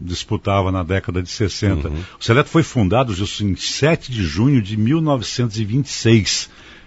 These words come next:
Speaker 1: é, na rua quinze de novembro da cidade de Paranaguá. E Paranaguá foi fundada em mil seiscentos e quarenta e oito.
Speaker 2: Exatamente.
Speaker 1: Então demorou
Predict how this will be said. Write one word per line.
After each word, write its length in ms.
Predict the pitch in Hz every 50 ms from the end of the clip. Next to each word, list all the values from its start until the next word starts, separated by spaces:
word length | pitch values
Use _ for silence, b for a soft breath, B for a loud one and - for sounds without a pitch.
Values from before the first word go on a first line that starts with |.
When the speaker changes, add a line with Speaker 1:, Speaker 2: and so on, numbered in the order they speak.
| B B -
Speaker 1:
é, 640 | 95 98 98 98 98 98 95 95 92 92 92 90 85 85
na 380 | 92 101 98 95 104 104 98
rua 320 | 85 - 113 120 123 113 -
quinze 420 | - - - 131 156 165 147 131
de 100 | 131 127
novembro 380 | 127 123 98 71 82 110 107 101
da 80 | 104
cidade 260 | 87 87 107 107 101
de 60 | - -
Paranaguá. 580 | 107 101 107 107 113 110 95 80 87 92 87 B B B B B B B B
E 80 | 117
Paranaguá 560 | - - 123 127 131 131 123 104 87 98 123 117
foi 160 | - - 135
fundada 480 | - - 147 127 98 92 113 120 123
em 80 | 127 107
mil 300 | 98 98 110 139 170 165
seiscentos 720 | - - - 165 131 110 - - - 127 131 123 117 110
e 40 | 127
quarenta 480 | 120 - 123 117 110 123 120 110 - 147
e 40 | 131
oito. 440 | 107 101 104 107 107 - - - - -
Speaker 2:
Exatamente. 460 | 82 82 71 73 80 - 110 110 113
Speaker 1:
Então 120 | - 156 156
demorou 460 | 156 151 135 127 113 107 117 98